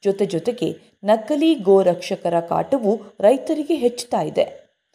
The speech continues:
ಈ ಎಲ್ಲ ಕಿರುಕುಳಗಳ ಪರಿಣಾಮದಿಂದಾಗಿ ರೈತರು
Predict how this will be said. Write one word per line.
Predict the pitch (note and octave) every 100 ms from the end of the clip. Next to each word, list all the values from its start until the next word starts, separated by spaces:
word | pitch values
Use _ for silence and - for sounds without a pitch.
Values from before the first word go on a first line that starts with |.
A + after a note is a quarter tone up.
| _ _ -
ಈ |
ಎಲ್ಲ | B3+ A3+ A3 A3+ C4+ C#4+
ಕಿರುಕುಳಗಳ | B3+ G3 G3 G3 F#3 G3
ಪರಿಣಾಮದಿಂದಾಗಿ | B3+ F#3 E3+ F#3+ G#3+ G#3+ E3+ D#3+ F3 E3+ E3 - _ -
ರೈತರು | F3+ B3 - C4